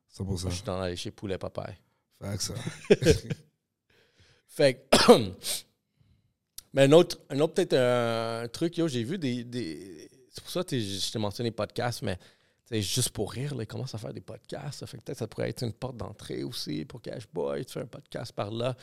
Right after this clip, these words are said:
Speaker 2: après tu vas animer ça, genre, juste pour rire dans la saison, dans le segment podcast, podcast, euh, comédie.
Speaker 1: Yo, tu sais quoi, pourquoi pas ?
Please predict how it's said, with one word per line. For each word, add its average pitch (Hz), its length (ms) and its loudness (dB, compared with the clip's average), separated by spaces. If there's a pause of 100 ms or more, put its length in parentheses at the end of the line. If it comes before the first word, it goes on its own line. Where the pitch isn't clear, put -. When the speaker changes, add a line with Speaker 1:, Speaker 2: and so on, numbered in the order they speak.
(240)
Speaker 2:
après - 160 -10
tu - 100 -8
vas 110 60 0
animer 101 280 -2
ça, 110 260 0
genre, 98 500 -2
juste 101 240 -6
pour 90 240 -4
rire 104 240 -2
dans 101 160 -6
la 95 140 -6
saison, 101 560 -4 (500)
dans 92 480 -4
le 104 240 -4
segment 104 480 2
podcast, 104 540 -4
podcast, 120 480 -6
euh, 117 180 -2
comédie. 110 480 -6 (640)
Speaker 1:
Yo, 139 220 0
tu - 80 -2
sais 135 100 0
quoi, 165 220 -4
pourquoi 147 320 0
pas ? 113 260 2